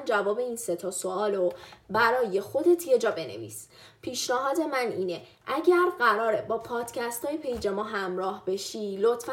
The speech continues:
یه دفترچه داشته باش و هر دفعه که ما این پیشنهادها رو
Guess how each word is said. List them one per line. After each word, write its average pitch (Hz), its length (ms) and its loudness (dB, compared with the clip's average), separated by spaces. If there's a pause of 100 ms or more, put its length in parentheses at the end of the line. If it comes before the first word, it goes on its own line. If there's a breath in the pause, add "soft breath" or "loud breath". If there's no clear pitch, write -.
(140)
یه 320 140 -2
دفترچه 208 600 -2
داشته 196 360 -4
باش 190 260 -4 (380 loud breath)
و 247 100 2
هر 285 320 2
دفعه 240 280 0
که 220 100 -4
ما 208 100 -2
این 202 120 0
پیشنهادها 202 720 -4
رو 175 200 0